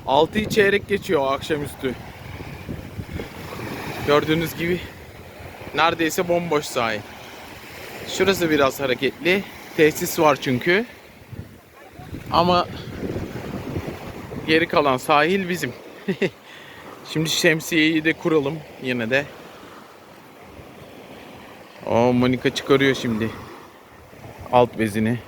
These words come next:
Bikiniyi giymeye hazır. <laughs> Şimdi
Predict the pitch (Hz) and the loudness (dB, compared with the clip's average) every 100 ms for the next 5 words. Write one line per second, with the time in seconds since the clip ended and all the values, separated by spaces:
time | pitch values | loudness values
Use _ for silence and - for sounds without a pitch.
0 | - - - - - - - - - - | -16 -18 -18 -20 -18 -16 -14 -14 -12 -14
1 | - - 104 90 - - - 117 110 131 | -12 -6 -4 -4 -8 -14 -12 -8 -4 -2
2 | 127 127 131 123 123 120 123 127 113 120 | 4 6 6 2 0 2 4 2 0 -4
3 | - - - - - 196 151 151 147 - | -8 -10 -12 -12 -2 0 0 -2 -4 -6
4 | 139 135 - - 139 - - - - - | -4 -4 -4 -6 -8 -14 -20 -20 -20 -16
5 | - - - - - - - - - - | -14 -12 -12 -10 -10 -8 -8 -8 -8 -8
6 | 113 - 98 - - - - - - - | -8 -8 -8 -10 -12 -14 -14 -14 -14 -12
7 | 254 - - 175 196 208 202 | -12 -12 -6 0 2 2 0